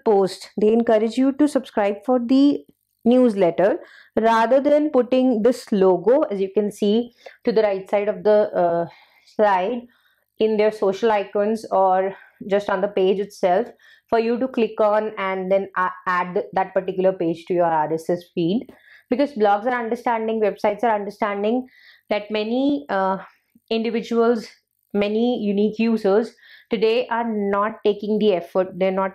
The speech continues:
taking the, uh, pains of downloading an, uh, R S S feed reader in their phone or on their, uh, laptops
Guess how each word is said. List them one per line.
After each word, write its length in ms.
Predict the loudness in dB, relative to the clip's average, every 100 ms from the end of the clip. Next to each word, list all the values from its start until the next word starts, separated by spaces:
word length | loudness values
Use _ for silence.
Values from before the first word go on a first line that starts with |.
| -4
taking 400 | -2 0 0 2
the, 340 | 4 4 2 -4 _ _ _ -4
uh, 360 | -2 0 -2 -4 -4
pains 420 | -2 -2 -4 -4
of 220 | -4 -4 -4
downloading 720 | -4 -2 0 0 2 0 -2 -6 -10 -8
an, 360 | -4 -2 -4 -2
uh, 280 | -2 0 -2 -2
R 120 | -4
S 140 | -4
S 160 | -6 -4
feed 280 | -2 0 2
reader 320 | 2 2 2
in 180 | 2 0
their 120 | -2
phone 460 | 0 0 0 -2 -4
or 260 | -2 -2
on 200 | -2 -2
their, 320 | 0 2 0 -4 _ -20 _ -2
uh, 220 | 0 0
laptops 580 | -4 -2 -2 -2 -4